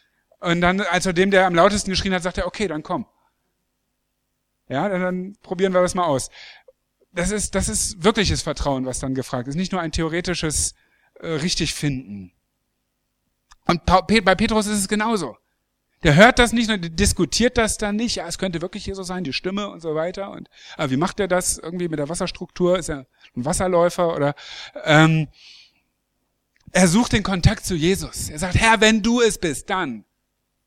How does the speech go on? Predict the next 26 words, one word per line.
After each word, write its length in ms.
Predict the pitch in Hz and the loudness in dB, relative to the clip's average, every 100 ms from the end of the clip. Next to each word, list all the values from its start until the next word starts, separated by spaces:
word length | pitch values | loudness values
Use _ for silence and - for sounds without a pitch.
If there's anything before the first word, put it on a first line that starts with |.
| _ _ _ _ _ _ _ _ _ _ _ _ _ _ _ - | _ _ _ _ _ _ _ _ _ _ _ _ _ _ _ 0
Und 120 | 175 | 6
mancher 240 | 214 240 | 6 6
hat 120 | 214 | 2
so 100 | 226 | 2
ein 160 | 208 214 | -2 -2
Gebet 240 | 202 214 | -2 -2
angefangen, 600 | 190 202 226 - 165 110 113 | -2 -4 -4 -4 -8 -8 -8
irgendwann 400 | 160 175 165 156 | -6 -4 -4 -4
in 80 | |
seinem 240 | 147 139 135 | -4 -6 -4
Leben, 380 | 123 107 98 104 | -6 -6 -12 -14
dass 140 | 135 | -10
er 60 | 170 | -8
gesagt 320 | 165 185 - | -6 -6 -4
hat, 120 | 170 | 0
„Gott, 200 | 214 202 | 0 0
wenn 120 | 226 | -2
es 180 | 233 214 | -6 -6
dich 220 | 226 196 | -6 -6
gibt, 260 | 226 220 - | -6 -6 -2
dann 340 | 196 208 214 - _ _ _ _ _ _ _ _ _ | 0 0 -2 -4 _ _ _ _ _ _ _ _ _
mach 260 | - 190 208 | -4 -2 2
irgendwas“, 580 | 170 160 143 123 110 - | 2 2 0 -4 -4 -8
ja? 220 | 170 240 _ _ _ _ _ _ _ _ _ | -8 -8 _ _ _ _ _ _ _ _ _
Und 320 | 180 185 - | -10 -10 -8
Gott 260 | 180 - | -10 -12